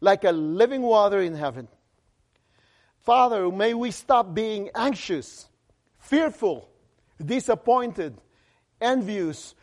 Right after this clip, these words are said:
when we see evildoers succeed, for you are our portion and our strength in time of trouble,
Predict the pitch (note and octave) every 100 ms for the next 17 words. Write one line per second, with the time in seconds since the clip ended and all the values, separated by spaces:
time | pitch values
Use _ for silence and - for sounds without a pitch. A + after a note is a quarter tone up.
0 | _ - A#3 G#3 G#3 D#3+ A#3+ G#3+ - B3
1 | C4 B3 F3+ G3 F3 C#3+ C3 - - _
2 | - - - - - C#4+ B3+ G3+ D#3 C#3
3 | A#2 _ _ _ _ A#3+ G#3 G#3+ C#4+ C4
4 | B3 G#3+ F#3 - A3 C4+ - G#3 D3 B2
5 | _ - D3 D#3+ D#3 - G3+ D#3 A2+ -
6 | - _ _ _ E3 D#3+ C#3+ F#3+ G#3 A#3
7 | A3+ - G3+ D3+ A#2+ G#2+